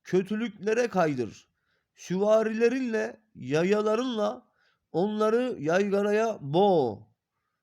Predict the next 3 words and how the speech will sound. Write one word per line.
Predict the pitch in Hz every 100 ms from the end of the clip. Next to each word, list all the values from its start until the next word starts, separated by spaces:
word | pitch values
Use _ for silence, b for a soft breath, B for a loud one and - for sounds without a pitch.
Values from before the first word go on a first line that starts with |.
| _ _ _ _ _ _ _ _
Mallarında | 135 139 185 208 220 226 220 208 247 208
ve | 214 - _
evlatlarında | 165 202 202 208 208 190 202 196 185 208 269